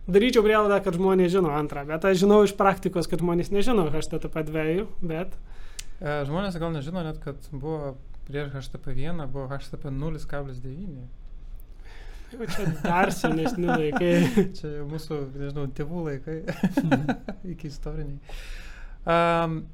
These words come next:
Speaker 2: klausimas buvo, e, kokie yra, e,
Speaker 1: Kaip trumpai pra-, pasamarizintum?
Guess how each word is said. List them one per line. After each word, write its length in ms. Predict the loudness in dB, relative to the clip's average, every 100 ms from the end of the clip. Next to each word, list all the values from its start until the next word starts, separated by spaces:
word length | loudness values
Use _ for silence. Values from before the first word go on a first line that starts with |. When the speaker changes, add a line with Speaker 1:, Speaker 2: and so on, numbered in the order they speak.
| -16 -16 -18 -16 -16 -14 -14 -14 -14 -14 -2
Speaker 2:
klausimas 480 | 4 4 2 -4
buvo, 400 | -4 -4 -2 0 2 2 2 0
e, 320 | -4 -8 -6 -6 -6 -8 -14 -14 -14
kokie 460 | -10 -10 -8 -4 -2 0 -2
yra, 540 | -2 -4 -2 -2 -4 -6 -12 -14
e, 160 | -12 -10 -10 -10 -10 -12 -12 -6
Speaker 1:
Kaip 180 | -4 2
trumpai 340 | 4 6 4 4 4 4 2 2 0 -2 -8 -14 -14 -16 -16 -16 -16 -14 -14 -14 -14 -14 -8 -2
pra-, 600 | 0 2 0 0 -2 4
pasamarizintum? 880 | 6 6 6 6 4 2 -2 -4 -6